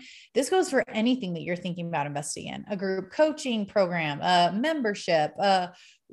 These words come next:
hiring a mentor, hiring a business coach, hiring a sales coach, hiring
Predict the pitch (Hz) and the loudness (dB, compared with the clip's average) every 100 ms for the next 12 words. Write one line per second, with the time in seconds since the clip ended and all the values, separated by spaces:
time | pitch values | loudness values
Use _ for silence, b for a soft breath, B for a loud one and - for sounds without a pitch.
0 | - _ - - 233 262 277 285 285 269 | -20 _ -4 2 4 4 2 2 0 2
1 | 226 175 202 226 269 277 277 233 214 202 | 2 2 2 2 0 -2 -2 -4 -4 -2
2 | 175 - 208 247 254 262 294 277 269 185 | -2 -2 -2 0 0 0 0 0 0 -2
3 | 170 - 226 269 277 262 | 0 0 0 0 -2 -4